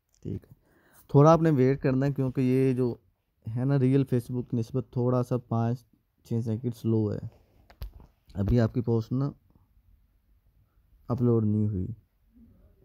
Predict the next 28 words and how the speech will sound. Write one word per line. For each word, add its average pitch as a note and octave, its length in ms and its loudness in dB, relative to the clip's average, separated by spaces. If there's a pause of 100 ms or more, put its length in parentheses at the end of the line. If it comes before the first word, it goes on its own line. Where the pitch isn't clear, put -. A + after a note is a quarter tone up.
(140)
थोड़ा A#2+ 180 0
वेट A#2 280 0
कर A2 100 0
लो, A2 220 -2 (400)
ठीक - 240 -16
है। G#2+ 160 -10 (400)
ये A2 180 -4 (200)
loading G#2+ 320 -2
हो G#2+ 140 0
रही G2+ 240 -4
है, A2 120 -6 (1120)
आपने A2+ 340 0
इधर A#2+ 140 2
से B2+ 100 -4
देखना A2 360 0
है, A#2 120 0
ये A2+ 80 2
three A2 220 0
dot A2 240 0
पे G#2 120 0
click G#2 240 -2
करके G#2 280 -4
योर A#2+ 280 0
content B2 500 0
पे A#2+ 200 -4
click A2+ 260 -2
कर A2 120 -2
लो। G#2 300 -2